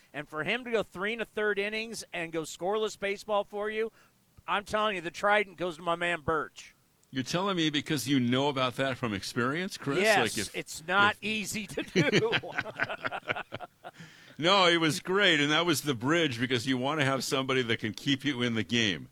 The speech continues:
Speaker 2: and give your offense the chance, the feeling that they can come back, and he did that. He was great, and then A J Puk, I thought, made some headlines tonight, Chris, and he was dominant. That was a lights-out inning, and,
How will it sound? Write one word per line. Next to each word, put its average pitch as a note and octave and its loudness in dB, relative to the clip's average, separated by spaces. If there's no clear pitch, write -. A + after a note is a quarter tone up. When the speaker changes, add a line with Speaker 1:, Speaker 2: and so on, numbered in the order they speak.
Speaker 2:
and G#2 2
give C#3 2
your B2 2
offense B2+ 2
the G#2+ -4
chance, B2+ -2
the G#2+ -4
feeling C3 -2
that G2 -4
they A#2 2
can G#2+ -4
come G2 -4
back, G#2 -2
and F#2+ 0
he G2+ 2
did A2 0
that. E2+ 0
He F#2 0
was F#2 -4
great, G#2+ -2
and G2 -2
then F#2 0
A F3 2
J D#3 4
Puk, D#3 2
I C3+ 6
thought, C#3 0
made C3 0
some A2+ 0
headlines A#2+ 2
tonight, G#2+ -2
Chris, F#2 -2
and G2+ 0
he D3+ 0
was G#2+ -2
dominant. F#2 -2
That C#3 -6
was A#2 -4
a G2+ 0
lights-out A#2+ -2
inning, G#2+ 0
and, F2+ -4